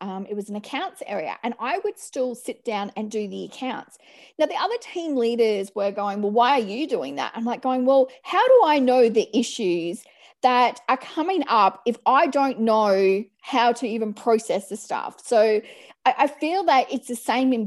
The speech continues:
business, that you need to do all of the tasks so that when you have somebody on there, and if they, you know,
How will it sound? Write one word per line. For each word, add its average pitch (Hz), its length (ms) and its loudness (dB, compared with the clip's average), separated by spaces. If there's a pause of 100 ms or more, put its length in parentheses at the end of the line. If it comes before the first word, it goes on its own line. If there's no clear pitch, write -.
(140)
business, 208 400 -6
that 202 120 -2
you 247 280 0
need 320 200 -6
to 226 100 -6
do 254 320 0
all 294 360 0
of 277 120 0
the 190 80 -6
tasks 73 600 -6
so 233 200 2
that 233 260 2
when 226 300 0
you 240 180 0
have 233 240 -4
somebody 214 340 -4
on 339 140 -2
there, 175 260 0
and 208 160 -4
if 208 140 -6
they, 220 400 4 (340)
you 285 60 -4
know, 226 480 2